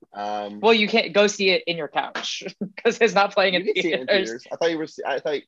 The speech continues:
Speaker 1: I
Speaker 2: No,
Speaker 1: thought
Speaker 2: it's,
Speaker 1: Caleb said
Speaker 2: it has an
Speaker 1: it's in theaters.
Speaker 2: H B O pr-,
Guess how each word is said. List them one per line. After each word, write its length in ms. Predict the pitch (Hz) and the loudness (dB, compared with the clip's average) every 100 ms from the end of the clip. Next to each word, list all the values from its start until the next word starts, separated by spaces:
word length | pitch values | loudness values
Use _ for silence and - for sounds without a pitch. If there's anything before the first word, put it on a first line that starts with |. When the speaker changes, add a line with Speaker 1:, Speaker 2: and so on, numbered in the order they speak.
| _ 135 - | _ -4 0
Speaker 1:
I 120 | 127 | 2
Speaker 2:
No, 60 | 156 | 6
Speaker 1:
thought 220 | 214 196 | 10 10
Speaker 2:
it's, 100 | 143 113 | 6 2
Speaker 1:
Caleb 80 | |
said 140 | 202 202 | 2 4
Speaker 2:
it 100 | 208 | 6
has 160 | 202 202 | 4 4
an 40 | |
Speaker 1:
it's 60 | 196 | 0
in 20 | 190 | 0
theaters. 60 | 196 | -2
Speaker 2:
H 60 | 190 | -2
B 120 | 196 | 0
O 120 | 185 | 0
pr-, 180 | 185 | -2